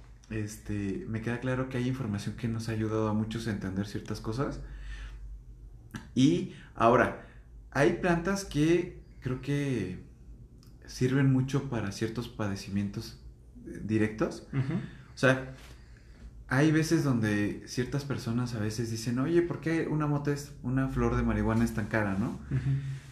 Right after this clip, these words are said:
Speaker 1: Y la verdad es que, eh, es cierta mano de la persona que lo haga. ¿A qué voy con esto? Hay flores que he notado que a la gente le gustan porque ya puede dormir.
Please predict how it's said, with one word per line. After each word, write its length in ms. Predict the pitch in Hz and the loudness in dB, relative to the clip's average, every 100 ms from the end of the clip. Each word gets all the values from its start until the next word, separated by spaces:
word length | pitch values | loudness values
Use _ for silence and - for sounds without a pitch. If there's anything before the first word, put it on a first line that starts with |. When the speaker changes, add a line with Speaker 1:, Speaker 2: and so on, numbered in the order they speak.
| - - - | -20 -16 2
Speaker 1:
Y 160 | 120 | 4
la 200 | 117 120 | 6 6
verdad 440 | 113 113 123 135 139 | 4 4 4 4 4
es 160 | 135 | 2
que, 500 | - 135 135 139 - - | 0 0 2 2 0 -6
eh, 600 | 104 98 98 98 98 98 - - - | -6 -4 -4 -4 -6 -8 -12 -20 -10
es 420 | 117 113 110 127 - - | 0 2 2 0 -4 -10
cierta 400 | - 135 135 139 | 2 2 4 2
mano 400 | 123 127 127 131 | 4 4 4 4
de 120 | 120 | 2
la 160 | 101 101 | 0 -2
persona 400 | 107 101 113 117 | -2 -2 0 0
que 100 | 110 | 2
lo 100 | 113 | 2
haga. 240 | 120 107 - - - - - - - - - - | 4 2 -2 -16 -18 -20 -20 -20 -20 -20 -14 -4
¿A 120 | 113 | 2
qué 80 | 160 | 6
voy 160 | 185 | 6
con 160 | 180 139 | 4 4
esto? 280 | 135 135 101 107 - | 2 0 -4 -6 -8
Hay 220 | - 139 | 0 2
flores 480 | 180 170 170 190 185 | 2 4 6 4 2
que 520 | - 131 113 104 98 117 | -4 -2 0 2 0 0
he 60 | |
notado 500 | 131 135 135 123 131 | -2 2 2 2 -2
que 300 | - 113 107 - | 0 0 0 -4
a 60 | |
la 120 | 101 | -6
gente 260 | 101 113 123 | -4 -4 0
le 100 | 120 | 2
gustan 340 | 117 117 131 | 2 2 0
porque 360 | 127 110 - 101 | 0 -4 -2 -2
ya 180 | 113 117 | 0 0
puede 160 | 120 113 | 2 2
dormir. 480 | 107 110 117 127 | 4 2 2 0